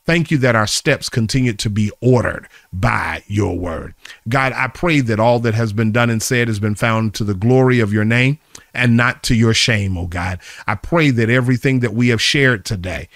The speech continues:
has been a seed sown in good soil that will spring forth and bring forth bountiful harvest in the lives of your people.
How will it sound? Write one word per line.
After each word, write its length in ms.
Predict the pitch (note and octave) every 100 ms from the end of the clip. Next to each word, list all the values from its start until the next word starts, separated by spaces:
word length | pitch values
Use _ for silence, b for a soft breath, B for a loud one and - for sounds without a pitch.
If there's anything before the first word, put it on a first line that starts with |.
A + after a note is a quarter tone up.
| B B
has 260 | B C3 A#2
been 400 | G2+ B2+ B2 A2 -
a 200 | A2 G#2+
seed 520 | - - D#3+ A#2+ G#2
sown 360 | - C3+ C3 A#2+
in 140 | A2
good 220 | A2 C3
soil 440 | - C3+ A#2+ G#2 G2
that 200 | G#2+ G2
will 80 |
spring 460 | G2+ - - D3 C3+
forth 340 | - C#3 A2+
and 140 | G#2 F#2+
bring 220 | A#2 B2
forth 520 | - C3 A2+ - - -
bountiful 520 | A#2+ C3 A#2 - G2+
harvest 540 | - B2 G#2 G2 -
in 80 | A2
the 80 | G#2
lives 360 | G#2 G#2 G2+
of 100 | G#2+
your 100 | G#2+
people. 440 | G2+ A2+ G2 -